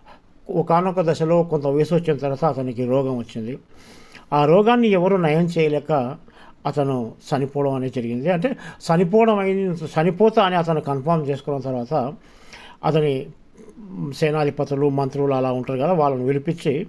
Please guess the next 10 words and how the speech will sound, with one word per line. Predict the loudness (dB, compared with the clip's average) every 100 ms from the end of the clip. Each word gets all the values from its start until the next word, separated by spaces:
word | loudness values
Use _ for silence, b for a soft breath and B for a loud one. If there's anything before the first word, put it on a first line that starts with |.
| -12 b b b b b b b -20 -8
"నా | -2 2 2
శవాన్ని, | 2 2 2 2 -2 -6 -10
అంటే | -4 -2 -2 -8 B B -6
నన్ను, | 0 2 4
నాకు | 4 4 4
ఇంత | 2 4
డబ్బులున్నా, | 2 2 4 4 4 2
ఇంత | 2 4
అది | 4 4
ఉన్నా | 4 2 0 -2